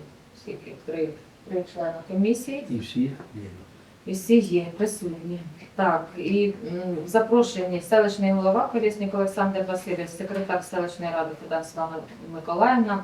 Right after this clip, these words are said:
Speaker 1: начальник відділу освіти, культури, молоді та спорту Чернець Оксана Григорівна.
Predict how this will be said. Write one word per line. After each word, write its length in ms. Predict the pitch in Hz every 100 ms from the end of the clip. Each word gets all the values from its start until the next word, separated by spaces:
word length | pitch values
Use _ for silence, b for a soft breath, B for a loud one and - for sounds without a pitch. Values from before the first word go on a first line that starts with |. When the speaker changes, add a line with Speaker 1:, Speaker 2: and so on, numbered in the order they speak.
| 180
Speaker 1:
начальник 460 | 190 214 202 190
відділу 280 | 190 175 170
освіти, 400 | - 247 226 202
культури, 380 | 185 175 190 180
молоді 340 | 175 170 160
та 160 | 160 160
спорту 360 | - 233 226 196
Чернець 480 | 190 175 180 208 190
Оксана 400 | 160 - 185 180 165
Григорівна. 400 | 156 147 143